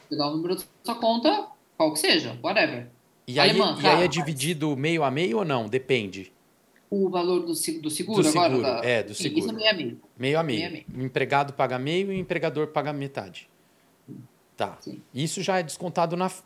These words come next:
Speaker 2: no pagamento já.
Speaker 1: Descontado. Quando você já recebe seu salário, já foi descontado.
Speaker 2: Tá. E, e,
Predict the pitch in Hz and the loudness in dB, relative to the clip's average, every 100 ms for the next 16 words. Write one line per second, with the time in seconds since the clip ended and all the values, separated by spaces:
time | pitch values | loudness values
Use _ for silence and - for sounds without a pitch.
0 | - 143 151 156 165 165 139 110 - 104 | -12 -6 -2 2 2 2 -2 -4 -6 -6
1 | 101 87 82 _ - - - 311 170 196 | -6 -6 -12 _ 0 4 4 2 -4 -4
2 | 185 202 208 214 208 214 214 196 220 262 | 0 0 2 0 0 0 0 2 2 0
3 | 254 240 - 370 - - - _ _ - | -6 -8 -6 -6 -6 -10 -16 _ _ -6
4 | 92 85 _ - - - _ _ _ 120 | -6 -8 _ -20 -20 -20 _ _ _ -12
5 | 120 127 131 127 127 123 123 120 120 117 | -8 -8 -8 -8 -6 -8 -8 -8 -8 -8
6 | 113 | -10